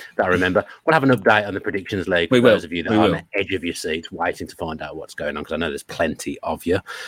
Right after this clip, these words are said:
Speaker 1: Uh, finish with the Saturday three P M treble then, Martin. What have we got going on?
Speaker 2: Uh, so the Who Scored guys, the Who Scored guys leg is Burnley double chance. So Burnley to win or draw at Palace. Obviously, we talked about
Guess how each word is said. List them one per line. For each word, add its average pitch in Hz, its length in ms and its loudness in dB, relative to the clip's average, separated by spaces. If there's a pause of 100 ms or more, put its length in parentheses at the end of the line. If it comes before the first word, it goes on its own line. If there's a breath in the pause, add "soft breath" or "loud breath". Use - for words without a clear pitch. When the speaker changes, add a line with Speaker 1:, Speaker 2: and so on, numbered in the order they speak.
(280 loud breath)
Speaker 1:
Uh, 123 280 6
finish 143 320 4
with 120 100 4
the 110 80 2
Saturday 107 420 2
three 98 320 0
P 98 180 0
M 85 160 -2
treble 107 480 0
then, 107 200 2
Martin. 107 420 0
What 92 160 -4
have - 40 -8
we 95 80 0
got 85 200 -2
going 82 260 0
on? 78 240 -4
Speaker 2:
Uh, 98 180 2
so 123 160 2
the 120 120 4
Who 147 180 4
Scored 131 300 0
guys, 101 400 2
the 98 100 -2
Who 117 140 0
Scored 104 220 -2
guys 95 260 0
leg 98 360 -2 (140)
is 101 380 -2 (260)
Burnley 110 800 2 (140)
double 101 260 0
chance. 87 300 -4
So 87 100 0
Burnley 107 360 0
to 98 120 -6
win 101 220 0
or 95 180 -4
draw 95 440 -2 (340 loud breath)
at - 140 2
Palace. 107 360 -2
Obviously, 92 360 -2
we 87 60 -4
talked - 260 -4
about 82 280 -2